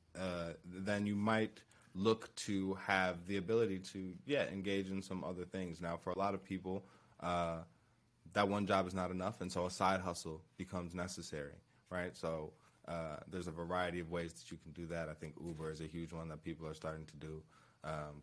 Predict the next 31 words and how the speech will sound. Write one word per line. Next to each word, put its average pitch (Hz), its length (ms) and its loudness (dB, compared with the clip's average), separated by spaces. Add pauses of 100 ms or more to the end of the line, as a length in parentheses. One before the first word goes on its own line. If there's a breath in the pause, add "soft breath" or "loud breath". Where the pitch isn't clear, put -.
people 87 280 -2
are 80 280 0 (220)
starting 85 340 0
podcasts. 87 720 0
People 85 340 -4
are 82 360 -2 (300 soft breath)
monetizing 95 680 2
their 87 100 -4
content 90 500 -2
in 82 80 -4
a 80 40 -2
whole 92 200 2
bunch 87 200 -2
of - 60 -16
different 80 220 -6
ways. 80 220 -4
I 80 80 -2
got 87 140 -2
a 85 40 -2
homegirl 87 500 -2 (340 loud breath)
that's, 85 220 -2
um, 80 500 -6 (720)
that's, 85 200 -6
uh, 82 160 -4
selling 90 360 -6
scarves. - 640 -2 (180)
I 85 60 -6
got 87 160 0
a 82 40 -2
homegirl 87 540 -4
that's 82 220 0